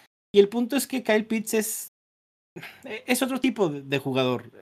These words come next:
Esa es la realidad y lo venimos diciendo desde hace mucho tiempo. Y si se da la salida de Julio Jones, el target share de Kyle Pitts va a ser enorme porque piensen en él como un wide receiver y, y no como,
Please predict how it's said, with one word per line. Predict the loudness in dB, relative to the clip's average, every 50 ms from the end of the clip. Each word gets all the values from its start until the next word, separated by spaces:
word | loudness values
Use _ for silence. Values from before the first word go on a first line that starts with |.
| -20 -20
Esa | -12 -4 -2 -2 0 0
es | 4
la | 4 4
realidad | 6 6 2 2 2 4 4 6 6
y | 6
lo | 4 2
venimos | 0 0 0 2 2 2 0
diciendo | 0 -2 -2 -2 0 0 0 0
desde | 0 0 -2
hace | -2 -2 -2
mucho | 0 0 0 0 -2 -6 -10 0
tiempo. | 4 4 4 4 4 6 8 10 10 8 6 -2 -20 _ _ _ _ _ _ _ _
Y | -4 -2
si | 0 0 0
se | 2 4
da | 6 6
la | 6 6
salida | 6 4 4 6 6 6 6 6
de | 4 2
Julio | 2 0 2 4 4 4 6
Jones, | 4 6 6 6 6 4 2
el | -2 -6 -6 -2
target | 2 2 2 4 2 0 -4 -4
share | -2 0 2 2 2 0
de | -2 -4
Kyle | -2 -2 -2 0
Pitts | 2 0 0 0 0 -2 -2
va | 0
a | -2 0
ser | 0 0 0 0 -2 -4 -12 -20 -20 -20 _ _
enorme | 2 2 4 6 8 8 8 8 8 6 4 4 4
porque | 2 -2 -4 -4 -8
piensen | -6 -2 0 0 0 0 -2 -2
en | -2 0 2 2
él | 2 2 0 -2 -6 -14 -20 _ _ _
como | -2 0 2 4
un | 4 4 4
wide | 2 2 2
receiver | 0 -2 -2 0 2 4 4 6 4 4 2 0 -6
y, | -12 -16 -12
y | -4 -2 2
no | 4 6 8 8 6 6 4
como, | 0 0 0 2 2 2 2 0 -2 -4 -6